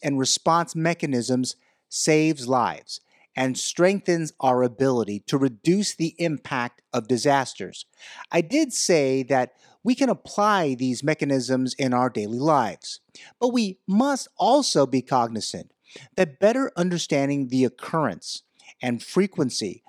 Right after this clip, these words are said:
of natural hazards, as well as the risks, vulnerabilities,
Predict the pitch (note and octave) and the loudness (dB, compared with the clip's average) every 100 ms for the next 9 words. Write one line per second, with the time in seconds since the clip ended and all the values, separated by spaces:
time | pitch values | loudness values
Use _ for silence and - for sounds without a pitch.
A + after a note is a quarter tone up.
0 | - _ A#2+ G#2+ A2 A#2+ D#3 - F#3 D3 | -20 _ -4 -2 -2 0 -2 0 0 2
1 | F3 F3 C3+ G#2+ G2 C3 B2 B2 D#3 G#3+ | -2 -2 -2 -6 -2 -2 -2 0 2 4
2 | G#3 D3+ A#2+ - A2+ A#2 D#3+ G3 - - | 2 0 -2 -4 -6 0 2 2 -4 -10
3 | - _ _ _ _ C3+ B2 A2+ D#3 F#3 | -10 _ _ _ _ 0 0 2 4 4
4 | F#3 G3 F#3 | 4 0 -2